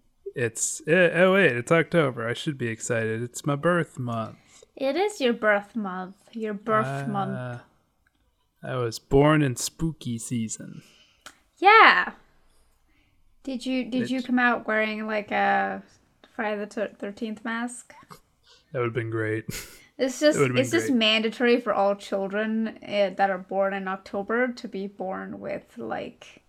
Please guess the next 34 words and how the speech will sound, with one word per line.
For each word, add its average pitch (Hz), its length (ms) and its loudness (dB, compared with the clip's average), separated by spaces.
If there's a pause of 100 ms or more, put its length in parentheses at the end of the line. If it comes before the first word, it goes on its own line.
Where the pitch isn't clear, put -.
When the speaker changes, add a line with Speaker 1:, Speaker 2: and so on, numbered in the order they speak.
(640)
Speaker 2:
devil 240 340 2
horns 226 880 -2
or, 185 640 -4
or, 196 160 -6
you 202 160 -6
know, 196 160 -4
some 220 380 -4
sort 208 360 -4
of 196 280 -2
bizarre, 202 800 0
like, 196 260 -2
Halloween 185 680 -6
gimmick. 220 580 -8 (1500)
Like, 240 200 -2
parents 254 400 4
Speaker 1:
Yeah. - 20 0
Speaker 2:
are 240 60 0
gonna 254 120 0
start 233 300 0
doing 202 280 -4
that. 226 340 0
That's 202 160 -4
gonna 226 120 -2
be 214 100 -2
the 208 100 -4
new 208 260 -4
thing. 214 600 -2 (520)
Speaker 1:
Oh, 110 180 -8
God. 110 380 -6
That's 117 200 -8
the 127 100 -2
new 117 160 2
gender 113 360 -2
reveal. 113 440 -2